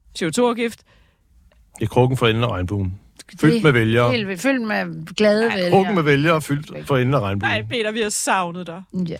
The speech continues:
Speaker 3: Vi var, vi, vi har lige blevet enige om, at regeringen i sig selv også er et flop.
Speaker 2: Det sker aldrig, det der. Der kommer ikke
Speaker 3: Ja,
Speaker 2: noget
Speaker 3: det
Speaker 2: tilbage. Femten procent.
Speaker 3: Nej.
Speaker 2: Jeg vil gerne sige, jeg vil
Speaker 3: Hvor
Speaker 2: gerne,
Speaker 3: er,
Speaker 2: jeg vil
Speaker 3: hvor
Speaker 2: gerne
Speaker 3: er de
Speaker 2: æde en del af den her,
Speaker 3: hvor
Speaker 2: hvis
Speaker 3: er
Speaker 2: de får
Speaker 3: de
Speaker 2: fem procent
Speaker 1: Det er også
Speaker 2: endnu.
Speaker 3: Ja,
Speaker 1: okay.
Speaker 3: hvor er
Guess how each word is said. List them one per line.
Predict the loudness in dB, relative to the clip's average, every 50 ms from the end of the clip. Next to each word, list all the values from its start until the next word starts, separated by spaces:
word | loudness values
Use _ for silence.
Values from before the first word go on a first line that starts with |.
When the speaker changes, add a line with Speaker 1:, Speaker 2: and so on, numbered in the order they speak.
| -14 -8 0
Speaker 3:
Vi | 4 4 6 6
var, | 6 2 2 0
vi, | -2 -4 -4 -4 -8 -10 -10 -8 -2
vi | 2 4
har | 4 4
lige | 2 0 -4
blevet | -4 -2 -2 -2 -2
enige | -2 -2 -2
om, | -2 -2 -2
at | -2 -4 -4 -6 -10 -10
regeringen | -10 -6 -2 0 0 0 0 -4
i | -8
sig | -8 -8 -6
selv | -6 -6 -6 -6
også | -8 -8 -10 -10
er | -14
et | -14 -14
flop. | -18 -18 -14 -14 -12 -14 -14 -16 -20 _ _ _ _ -6
Speaker 2:
Det | -6 -6
sker | -4 -4 -4 -4
aldrig, | -4 -4 -6 -6 -8
det | -6 -8
der. | -10 -10 -12 -16 -18 -20 _ _ _ _ -6
Der | -4
kommer | 0 2 2 2 2 2
ikke | 2 2
Speaker 3:
Ja, | 2
Speaker 2:
noget | 2 2
Speaker 3:
det | 2
Speaker 2:
tilbage. | 2 2 2 2 2 0 -4 -12 -4
Femten | 2 4 4 4 4 2 -2
procent. | 0 4 4 4 4 2 -2 _ _ _ -2
Speaker 3:
Nej. | -2 0 0 -2 -4 -4 4 6
Speaker 2:
Jeg | 6
vil | 8 8
gerne | 6 4 4
sige, | 2 0 -2
jeg | 0 0
vil | 2
Speaker 3:
Hvor | 2 2
Speaker 2:
gerne, | 2 2
Speaker 3:
er, | 2
Speaker 2:
jeg | 2
vil | 2 4
Speaker 3:
hvor | 4 4
Speaker 2:
gerne | 2 2
Speaker 3:
er |
de | 2 2
Speaker 2:
æde | 4 4 6 6 6 4 4 0 -4
en | -8 -8 -4
del | -4 -2 -2 -2
af | -2
den | -4 -4 -2
her, | 0 2
Speaker 3:
hvor | 2 2 2 0
Speaker 2:
hvis | 0 -2
Speaker 3:
er | -2
Speaker 2:
de | -2 0
får | 0 0 2
Speaker 3:
de | 2
Speaker 2:
fem | 0 0 0
procent | 0 -2 0 0
Speaker 1:
Det |
er |
også | -2 -2 -2
Speaker 2:
endnu. | -2 0
Speaker 3:
Ja, | 0
Speaker 1:
okay. | 0 2
Speaker 3:
hvor | 2 2 2 2 0 0
er | -2